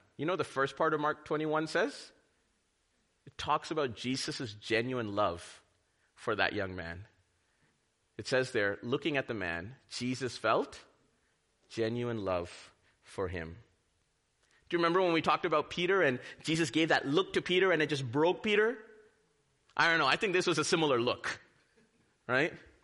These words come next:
It was, it was a look of love. "My son, I love you. My son, I care for you."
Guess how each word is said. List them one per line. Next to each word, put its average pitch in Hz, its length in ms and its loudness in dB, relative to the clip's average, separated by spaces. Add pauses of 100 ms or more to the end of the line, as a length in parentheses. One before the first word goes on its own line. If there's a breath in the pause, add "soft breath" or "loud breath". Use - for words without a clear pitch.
(380 loud breath)
It 160 60 0
was, 175 100 4
it 196 120 4
was 202 100 4
a 208 40 4
look 233 200 4
of 180 140 2
love. 190 680 0 (840)
"My 160 100 4
son, 226 260 4
I 190 80 4
love 170 420 2
you. 170 420 0 (840 loud breath)
My 170 140 4
son, 214 240 4
I 196 80 4
care 220 320 4
for 202 140 2
you." 165 500 2